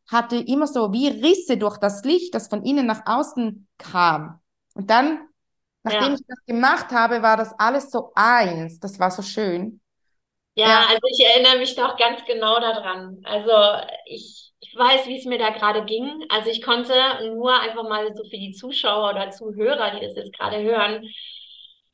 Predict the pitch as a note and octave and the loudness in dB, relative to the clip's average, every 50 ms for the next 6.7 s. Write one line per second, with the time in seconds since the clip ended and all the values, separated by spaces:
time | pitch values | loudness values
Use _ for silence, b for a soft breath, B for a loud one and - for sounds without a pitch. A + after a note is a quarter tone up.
0 | - - G#3 G#3 G#3 G#3 G#3 G#3 G#3 G3+ G#3 G3+ G3+ G3+ G3+ G3+ G3+ G#3 G#3 - | -2 2 4 4 6 4 4 2 0 -2 -4 -4 -6 -6 -8 -8 -10 -12 -12 0
1 | - A#3+ A#3+ A#3+ A#3 - - A3+ A3 G#3+ G#3+ - A3+ A3+ C4 C#4 A3+ A3 G#3+ G#3+ | 4 4 4 4 2 0 0 0 2 0 0 0 2 2 2 2 2 0 -2 -2
2 | G#3+ G3 G#3+ G#3+ A3+ A3 A3 A3 A3 B B B B G#3+ G3 G#3 A3 A#3 C4+ D4+ | -2 -4 -4 0 0 0 0 0 -4 B B B B -8 -2 2 4 4 4 4
3 | D4+ D4+ - - - D4 D4 D#4 D#4 D4+ D4+ - - A3 B3 C#4 C4+ A#3 G#3 - | 2 0 -6 -8 -6 -6 -4 -2 -4 -4 -4 -4 -2 -2 -2 -2 -4 -6 -6 -6
4 | A3 G#3+ G#3+ A#3+ B3+ B3+ A#3+ - G#3 A3 G#3+ A3+ A3+ A#3 A3+ A3+ - C4 A#3+ B3 | -6 -4 -4 -2 -2 -4 -6 -6 -4 -4 -4 -4 -4 -6 -8 -4 0 0 2 2
5 | A#3+ - B3+ A3+ A3 A3 A3 A3+ B3+ B3 A3 G#3 - G#3+ G3 G3 G3+ G3+ F#3+ - | 0 0 -2 -2 -2 -2 -4 -2 0 0 0 -2 -2 -6 -10 -12 -12 -12 -10 -8
6 | - - F3 G3 G3 G3 G#3 G3+ G#3 A3 B3+ B3+ - - | -8 -6 -6 -6 -6 -2 0 2 2 2 2 0 -4 -14